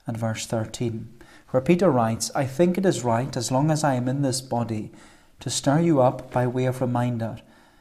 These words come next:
since I know that the putting off of my body will be soon, as our Lord Jesus Christ made clear to me. And I will make every effort so that after my departure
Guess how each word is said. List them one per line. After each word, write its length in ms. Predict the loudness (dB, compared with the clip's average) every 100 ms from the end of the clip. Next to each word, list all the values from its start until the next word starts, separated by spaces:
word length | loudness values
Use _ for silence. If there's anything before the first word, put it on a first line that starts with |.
| _ -6
since 300 | 2 4 6
I 80 |
know 260 | 6 6 4
that 200 | 4 0
the 80 | -4
putting 400 | 0 2 2 2
off 260 | 0 0
of 140 | -4 -2
my 120 | -2
body 360 | 0 -2 -2 -4
will 100 | -4
be 140 | -2
soon, 580 | -2 -2 -2 -4 -8 -16 -20 _ _ _ _
as 160 | -2 2
our 140 | 2
Lord 240 | 2 2
Jesus 400 | 0 -2 -2 -4
Christ 460 | -4 -2 -2 -2 -4
made 180 | -4 -2
clear 240 | 0 0
to 160 | 0 -4
me. 240 | -6 -6 -12 _ _ -20 _ _ _
And 100 | 2
I 60 | 4
will 140 | 6
make 200 | 4 6
every 360 | 4 4 6 4
effort 440 | 2 0 -8 -8 -18 -20 _ _
so 160 | -8 -4
that 160 | 2
after 300 | 2 4 4
my 180 | 4 2
departure 720 | 0 -4 -2 -2 -2 -6 -10